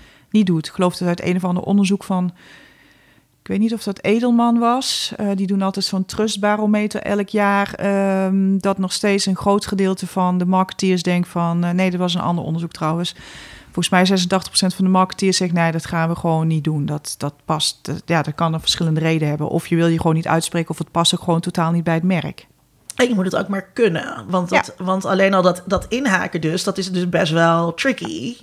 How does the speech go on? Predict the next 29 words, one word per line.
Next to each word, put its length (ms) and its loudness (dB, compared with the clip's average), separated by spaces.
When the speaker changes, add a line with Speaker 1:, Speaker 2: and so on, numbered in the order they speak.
Speaker 2:
Eh, 340 -4
ook 160 0
daar 220 4
kan 160 -2
al 140 -6
van 160 -6
alles 260 -6
misgaan. 460 -4
En 100 -4
dan 140 -6
Speaker 1:
Ja. 100 4
Speaker 2:
gaat 140 -2
het 100 -6
alleen 220 -2
nog 140 -8
maar 400 0
om, 360 2
eh, 180 2
dingen 400 0
die 100 -2
dus 100 -2
eigenlijk 340 -2
redelijk 340 0
leuk 320 2
en, 340 -4
en 400 -4
oncontroversieel 840 -2
Speaker 1:
Ja. 40 -4
Speaker 2:
zijn. 300 -8